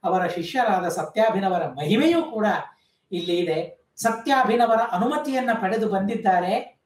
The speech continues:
ಹೊರಗೆ ಇರುವ ಅನೇಕ ಸಾಧನಗಳಿಂದ ಆ ಗೋಡೆಯನ್ನ ಒಡೆಯುವ ಪ್ರಯತ್ನವನ್ನ ಮಾಡಿದ್ದಾರೆ. ಸಾಧ್ಯ ಇಲ್ಲ ಆ ಗೋಡೆಗಳನ್ನ ಒಡೆಯೋದು, ಆದರೂ ಕೂಡ ಗುರುಗಳ ಆಶೀರ್ವಾದ, ಗುರುಗಳ ಅನುಗ್ರಹ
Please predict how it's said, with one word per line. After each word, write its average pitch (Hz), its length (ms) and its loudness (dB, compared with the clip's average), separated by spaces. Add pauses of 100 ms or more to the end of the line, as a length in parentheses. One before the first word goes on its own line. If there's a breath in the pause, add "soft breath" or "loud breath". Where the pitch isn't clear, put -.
(760 soft breath)
ಹೊರಗೆ 208 320 4
ಇರುವ 180 320 2 (640)
ಅನೇಕ 277 340 2
ಸಾಧನಗಳಿಂದ 208 880 -2
ಆ 156 180 -2
ಗೋಡೆಯನ್ನ 190 580 0 (140)
ಒಡೆಯುವ 226 380 0 (540 soft breath)
ಪ್ರಯತ್ನವನ್ನ 165 600 -2 (560 loud breath)
ಮಾಡಿದ್ದಾರೆ. 170 460 2
ಸಾಧ್ಯ 175 380 -4
ಇಲ್ಲ 269 220 0 (120)
ಆ - 60 -2
ಗೋಡೆಗಳನ್ನ 233 560 -2
ಒಡೆಯೋದು, 214 600 -2 (340)
ಆದರೂ 320 280 4
ಕೂಡ 240 200 2 (440)
ಗುರುಗಳ 175 260 0
ಆಶೀರ್ವಾದ, 180 760 -2
ಗುರುಗಳ 151 320 0
ಅನುಗ್ರಹ 151 520 0